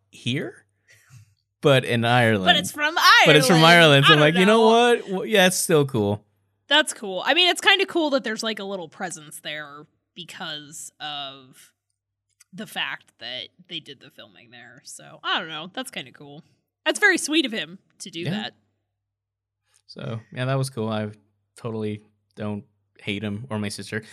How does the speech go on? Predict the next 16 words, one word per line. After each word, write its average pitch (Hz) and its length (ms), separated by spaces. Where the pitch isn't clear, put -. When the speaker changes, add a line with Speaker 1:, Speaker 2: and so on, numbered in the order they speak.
Speaker 1:
Him 208 180
and 269 80
my 156 80
sister 165 320
have 143 80
been 147 320
Speaker 2:
<laughs> - 0
Speaker 1:
overseas 123 640
now. 95 240
My 101 120
sister's 139 300
gone 117 180
twice, 98 600
not 110 140
my 113 100
brother. 101 540